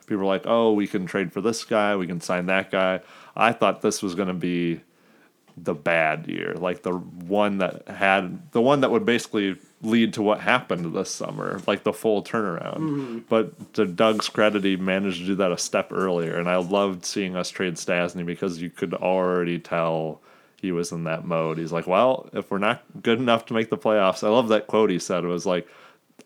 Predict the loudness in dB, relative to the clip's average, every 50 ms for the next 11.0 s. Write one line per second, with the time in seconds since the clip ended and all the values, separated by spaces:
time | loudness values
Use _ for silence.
0 | _ _ _ _ -2 2 4 4 4 6 4 2 2 0 -4 -8 -6 -4 -2 0
1 | 0 0 0 -2 -2 -2 -2 -2 0 2 2 2 4 4 2 2 2 0 0 0
2 | 0 -2 -2 -2 -2 -2 0 0 0 0 0 2 2 2 2 2 2 4 4 4
3 | 4 2 0 0 -4 0 2 2 2 2 0 -2 2 2 2 2 2 2 0 0
4 | 0 0 0 2 2 4 4 4 2 2 -2 -4 -4 -2 0 0 0 0 -2 -2
5 | 0 0 -2 0 0 0 0 2 0 0 0 4 4 4 6 4 2 2 2 0
6 | 0 0 -2 0 2 2 4 4 4 2 2 2 2 0 0 0 0 -2 -2 -4
7 | -8 _ -20 -20 -20 -20 -18 -8 -2 0 2 4 2 4 4 4 4 4 4 6
8 | 6 6 6 6 4 0 2 4 4 4 2 2 -2 -2 0 0 0 -2 -2 -4
9 | -6 -8 -10 -10 -10 -12 -10 -10 -8 -8 -8 -10 -6 0 2 4 4 4 2 0
10 | -2 -2 2 4 6 6 4 6 4 4 4 4 4 4 6 6 6 4 2 -4